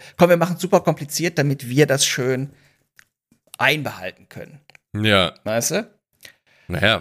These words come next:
Speaker 2: gut möglich.
Speaker 1: Ja. Wie auch unser toller Helmut, wer war das? War das Kohl, der gesagt hat, „Ja, ja, Glasfaser machen wir in Deutschland nicht.“ Sein bester
Speaker 2: <laughs> Weiß
Speaker 1: Freund
Speaker 2: ich
Speaker 1: war,
Speaker 2: nicht.
Speaker 1: da, doch, sein bester Freund war irgendwie der Sat eins Chef oder so.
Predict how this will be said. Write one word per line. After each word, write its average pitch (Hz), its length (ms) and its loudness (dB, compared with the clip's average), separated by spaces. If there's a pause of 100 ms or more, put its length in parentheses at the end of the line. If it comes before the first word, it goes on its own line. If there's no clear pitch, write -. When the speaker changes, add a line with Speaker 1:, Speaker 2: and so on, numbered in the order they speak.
Speaker 2:
gut 80 300 -12
möglich. 95 420 -4
Speaker 1:
Ja. 139 320 0 (1080)
Wie 113 160 -4
auch 113 80 -2
unser 127 440 0
toller 135 560 0 (160)
Helmut, 143 580 0
wer 160 160 0
war 170 80 4
das? 123 280 0
War 113 80 2
das 117 200 -2
Kohl, 202 400 0
der 151 140 -2
gesagt 143 320 -2
hat, 147 140 -4
„Ja, 180 100 0
ja, 170 240 6
Glasfaser 190 720 0
machen 175 260 0
wir 139 120 -4
in 175 80 -4
Deutschland 170 360 0
nicht.“ - 360 -10 (240)
Sein 135 260 8
bester 156 280 4
Speaker 2:
<laughs> - 40 -2
Weiß 90 80 -8
Speaker 1:
Freund 151 300 6
Speaker 2:
ich 101 80 -4
Speaker 1:
war, 143 240 4
Speaker 2:
nicht. - 120 -8
Speaker 1:
da, 127 160 6
doch, 156 260 0
sein 120 180 -2
bester 139 240 -2
Freund 139 280 -2
war 143 100 0
irgendwie 139 160 -4
der 123 100 -2
Sat 120 180 -4
eins 131 240 -2
Chef 208 240 -4
oder 196 220 -2
so. 202 260 -6